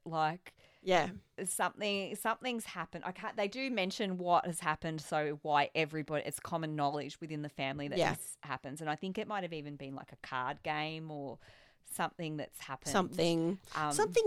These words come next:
Speaker 2: innocent. We're given the impression
Speaker 1: Yeah.
Speaker 2: very early on that Nomada is above reproach. She's a
Speaker 1: Mm.
Speaker 2: good person,
Speaker 1: Mm.
Speaker 2: and it's said and reiterated several times through the movie, "You're a good person."
Speaker 1: Yeah, and everyone at the family loves her, and I love that every, everyone kind of takes her aside at some <laughs> point and goes,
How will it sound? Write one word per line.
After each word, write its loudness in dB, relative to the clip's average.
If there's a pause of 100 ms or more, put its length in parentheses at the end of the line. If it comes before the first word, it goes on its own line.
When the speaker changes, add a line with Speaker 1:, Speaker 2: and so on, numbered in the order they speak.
Speaker 2:
innocent. 4
We're 6
given 0
the 2
impression 4
Speaker 1:
Yeah. 6
Speaker 2:
very 8
early 4
on 4
that 0
Nomada 4
is 4
above 6
reproach. 4
She's 0
a 4
Speaker 1:
Mm. 0
Speaker 2:
good 2
person, 0
Speaker 1:
Mm. -2
Speaker 2:
and 4
it's 0
said 6
and 0
reiterated 6
several -2
times -4
through -4
the -8
movie, -2
"You're -4
a -6
good 0
person." -8 (120)
Speaker 1:
Yeah, 4
and 2
everyone 4
at 0
the -2
family 0
loves 2
her, 2
and 4
I 4
love 2
that -2 (520)
every, 2 (120)
everyone 4
kind 2
of 0
takes 0
her 4
aside 6
at -2
some 6
<laughs> -
point 2
and 2
goes, 4